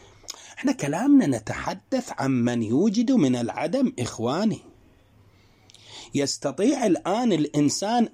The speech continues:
أن يخلق، أن يحيي ويميت من العدم؟ مرة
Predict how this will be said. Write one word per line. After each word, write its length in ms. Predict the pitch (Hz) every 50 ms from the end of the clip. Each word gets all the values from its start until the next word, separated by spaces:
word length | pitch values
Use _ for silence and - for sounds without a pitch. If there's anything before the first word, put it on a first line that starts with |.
| -
أن 160 | 143 147 143
يخلق، 760 | 131 131 180 220 220 - - 240 240 214 - - - - - 139
أن 140 | 143 139
يحيي 560 | 127 127 170 226 233 - - 233 247 247 208 151
ويميت 680 | 135 139 135 135 135 139 165 220 240 190 - - -
من 160 | 123 156 202
العدم؟ 840 | 233 254 247 - - 262 277 294 294 302 311 311 320 320 320 294 262 262 - _ - - - - - - - - - - - - - - - - - - - - - - - - - - - - -
مرة 420 | - 143 175 240 - - 330 294